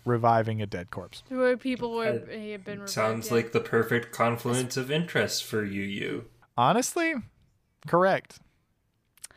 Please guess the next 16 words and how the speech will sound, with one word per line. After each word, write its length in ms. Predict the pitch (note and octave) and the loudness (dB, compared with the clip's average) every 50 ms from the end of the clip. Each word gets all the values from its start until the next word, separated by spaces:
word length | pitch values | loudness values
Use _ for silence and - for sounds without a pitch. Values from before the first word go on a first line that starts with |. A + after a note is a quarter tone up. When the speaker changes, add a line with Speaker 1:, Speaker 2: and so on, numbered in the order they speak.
| _ _ _ _ _ _ | _ _ _ _ _ _
Speaker 2:
<laughs> 120 | - - - - C4+ B3+ - - - - _ _ _ _ _ _ _ _ | -10 -10 -10 -10 -10 -12 -14 -18 -20 -20 _ _ _ _ _ _ _ _
Physical 420 | - C#4 B3+ A3+ B3+ B3+ C4 C4 | -2 -2 0 0 0 2 2 4
intimacy 600 | B3+ B3 B3 A#3+ - C#4 B3 C4+ C4 - B3 A#3 | 4 2 2 0 0 0 0 0 0 -2 -2 0
that 180 | A#3+ B3 A#3+ - | 2 2 2 2
serves 360 | - - B3+ B3 B3 A#3 - | 2 2 4 4 4 2 2
a 60 | C4+ | 2
narrative 520 | A#3 A3+ A#3 A#3 A#3+ A#3+ B3 A#3+ A#3 - - | 2 4 4 6 6 6 6 4 2 -2 -2
purpose. 720 | - A#3+ A#3 A3 - C4 C4 C4+ C4+ - - - - - - - | 0 0 0 2 2 4 4 4 4 2 0 -2 -4 -6 -6 -2
Mm. 720 | F#4 E4+ E4 D#4+ D#4+ D#4 D#4 D#4 D#4 D#4+ E4 E4 F4 D#4+ - - - - - - - - - | 0 2 2 2 2 2 2 0 0 0 2 2 2 2 0 -4 -12 -20 -20 -20 -20 -14 0
Speaker 1:
Yes, 320 | D#3 C3+ F#3 F#3 D3+ - | 6 8 8 8 8 4
it 120 | C#3 B2+ - | 0 4 8
does. 320 | D3+ E3+ D#3+ B2+ A2 - | 10 10 10 10 8 4
The 100 | - B2+ | 2 2
narrative 340 | A#2+ B2+ C3 D3 D#3 C#3 - | 6 6 8 8 6 6 6
purpose 340 | - C#3 C3+ - C3+ B2 C3 | 6 4 6 4 2 2 2
is 320 | A#2+ A#2+ B2 A2+ - | 4 4 4 2 0